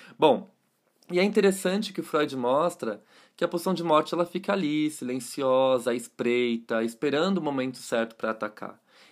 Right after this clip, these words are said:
E ela só ganha força quando ela, ela é aliada a Eros, né, a libido. Né, Eros é o deus do amor. Então, quando ela é aliada a Eros,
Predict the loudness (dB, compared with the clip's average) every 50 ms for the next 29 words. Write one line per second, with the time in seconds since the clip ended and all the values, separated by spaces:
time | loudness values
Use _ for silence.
0 | _ 0 4 4 4 4 4 2 0 2 2 0 0 0 -4 -6 -8 -6 -2 0
1 | 0 0 0 -2 -4 -6 -6 -6 -4 -6 -2 0 0 2 2 2 0 0 -2 -4
2 | -6 -4 -2 0 2 2 4 4 2 2 0 0 0 0 2 2 0 -2 0 0
3 | 0 2 4 4 4 4 4 4 2 0 -6 -8 -10 -14 -14 -14 _ -4 -2 0
4 | 0 -2 -4 -6 -4 -4 -4 -4 -4 -4 -4 -4 -4 -6 -10 -14 -14 -14 _ _
5 | _ _ -20 -20 -20 -20 -20 -20 -20 -20 _ -2 0 2 4 4 4 4 2 2
6 | 0 0 -2 0 0 0 0 0 -4 -6 -4 -2 -2 -2 -2 -2 -4 -2 -2 -2
7 | -2 -4 -8 _ _ _ _ _ -10 -6 -4 -4 -4 -2 -2 0 2 4 4 4
8 | 4 2 0 2 2 2 2 2 0 -2 -2 -2 _ 2 2 4 4 4 4 4
9 | 4 2 0 0 -2 -4 -6 -8 -12 -16 -18 -20